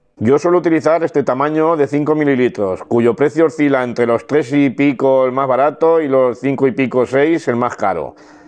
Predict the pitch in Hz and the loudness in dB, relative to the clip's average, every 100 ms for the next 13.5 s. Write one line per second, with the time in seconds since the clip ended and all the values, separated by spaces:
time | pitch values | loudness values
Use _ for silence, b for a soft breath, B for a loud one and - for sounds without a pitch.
0 | B B B B B - - 113 117 120 | B B B B B -8 -4 -2 -2 0
1 | 147 170 185 180 _ 135 120 123 151 135 | 0 0 -2 -10 _ -4 0 2 0 2
2 | 135 - 127 156 147 143 139 147 165 175 | 0 0 -2 0 0 0 0 -2 0 0
3 | 185 131 131 131 143 147 143 135 117 104 | -2 -2 -2 0 -2 -2 0 0 0 -2
4 | 98 90 - - 113 113 117 117 107 139 | -4 -6 -10 -4 0 2 2 0 0 -4
5 | 135 151 147 147 147 143 143 143 135 135 | 0 0 0 0 0 0 0 0 2 0
6 | - 131 131 123 127 123 120 - 139 156 | -2 -2 -2 -2 0 2 -2 0 0 0
7 | 160 165 165 160 143 127 135 131 135 143 | 2 2 2 0 0 0 -2 -2 -2 -2
8 | 131 123 113 131 131 117 131 131 123 123 | -2 -2 0 0 -2 0 0 2 0 -2
9 | - 107 101 82 85 - B B B B | -2 -4 -4 -6 -8 -10 B B B B
10 | B B B 123 120 113 120 143 151 143 | B B B -2 0 0 -2 0 0 0
11 | 156 175 165 147 139 131 123 120 120 120 | 0 0 0 -2 -2 -2 -2 -2 -2 -2
12 | 117 139 156 143 127 113 143 143 143 131 | -2 0 0 0 -2 -2 -2 0 -2 -2
13 | 113 110 - 82 | -2 -2 -4 -10